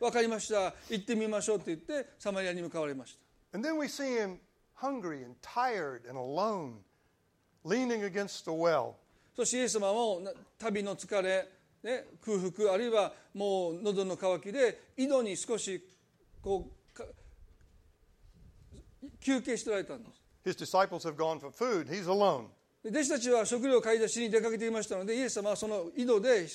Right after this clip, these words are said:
Speaker 1: お一人休-、休憩しておられました。
Speaker 2: So he's listened to the Holy Spirit.
Speaker 1: で、その時この方がしていたことは、聖霊なる神様の声に耳を傾けているということですよ。
Speaker 2: And now he's feeling really needy.I'm,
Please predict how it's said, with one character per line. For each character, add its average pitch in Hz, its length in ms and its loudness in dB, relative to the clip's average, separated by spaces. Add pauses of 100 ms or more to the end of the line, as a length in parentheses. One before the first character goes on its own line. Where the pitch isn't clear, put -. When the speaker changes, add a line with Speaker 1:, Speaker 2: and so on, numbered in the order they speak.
(100)
Speaker 1:
お 226 80 2
一 277 220 -2
人 196 200 -4 (160)
休-、 208 240 -4 (380)
休 208 180 -2
憩 202 140 -4
し 156 60 -8
て 208 60 -6
お 185 40 -2
ら 170 60 0
れ 160 60 -2
ま 147 120 -8
し - 100 -16
た。 - 80 -20 (600)
Speaker 2:
So 208 160 8
he's 180 240 0
listened 214 320 2
to 240 100 -2
the 233 60 2
Holy 220 320 4
Spirit. 165 420 0 (260)
Speaker 1:
で、 233 120 0
そ 302 120 0
の 349 80 2
時 285 120 2
こ 262 60 2
の 285 80 6
方 285 80 6
が 240 120 4
し - 40 -4
て 262 80 -2
い 254 60 -4
た 247 100 4
こ 208 100 -2
と 226 100 -4
は、 247 140 6
聖 254 240 0
霊 254 140 0
な 240 100 0
る 214 80 0
神 226 240 -4
様 202 280 -4
の 208 100 -4
声 220 240 4
に 180 180 -8 (100)
耳 220 240 -2
を 175 60 -6
傾 196 300 -4
け 185 80 -6
て 202 80 -4
い - 20 -2
る 254 80 -4
と 196 60 -12
い - 20 -12
う - 20 -12
こ 165 60 -4
と 143 100 -10
で 123 120 -16
す - 60 -18
よ。 180 80 -2
Speaker 2:
And 220 100 4
now 269 100 6
he's 240 180 2
feeling 190 300 0
really 165 260 -2
needy.I'm, 160 1160 -8